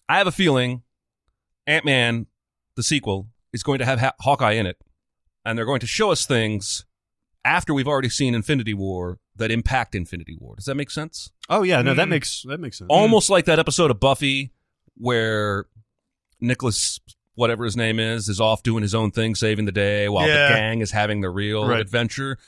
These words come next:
Speaker 1: Almost like that, where I think we're gonna s-, re-see Infinity War events in a new light with Ant-Man and the Wasp going
Speaker 2: I,
Speaker 1: through
Speaker 2: I
Speaker 1: them.
Speaker 2: agree.
Speaker 1: And I think they're gonna use this magic shrinky grow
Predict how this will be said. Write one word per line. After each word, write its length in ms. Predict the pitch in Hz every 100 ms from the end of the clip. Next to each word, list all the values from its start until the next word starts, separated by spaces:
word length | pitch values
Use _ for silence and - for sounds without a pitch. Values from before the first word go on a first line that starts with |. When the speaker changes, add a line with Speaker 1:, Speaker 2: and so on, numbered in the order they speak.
| _
Speaker 1:
Almost 300 | - 175 170
like 220 | 156 123 107
that, 240 | 90 78 -
where 320 | 113 107 104 92 -
I 80 | 123
think 160 | 156 147
we're 100 | 139
gonna 100 | 117
s-, 220 | - - 110 107
re-see 800 | 123 151 165 - - 156 135
Infinity 440 | 127 101 139 127 117
War 260 | 107 104
events 580 | 95 101 98 - - - - _ _ _ _ _ _ _ _ -
in 100 | 127
a 60 | 113
new 220 | 127 131
light 320 | 123 107 98 -
with 160 | 101
Ant-Man 400 | 120 110 107 101
and 100 | 98
the 60 | 92
Wasp 500 | 95 98 95 - - - _ _ _ -
going 240 | 104 104
Speaker 2:
I, 80 | 127
Speaker 1:
through 180 | 104 107
Speaker 2:
I 120 | 127 147
Speaker 1:
them. 60 |
Speaker 2:
agree. 360 | 135 127 165 107
Speaker 1:
And 100 | 120
I 60 | 113
think 200 | 135 107
they're 80 | 113
gonna 160 | 120
use 320 | 110 127 131
this 200 | 151 143
magic 360 | 147 143 135 147
shrinky 400 | - 160 143 143
grow 640 | 151 190 160 135 131 123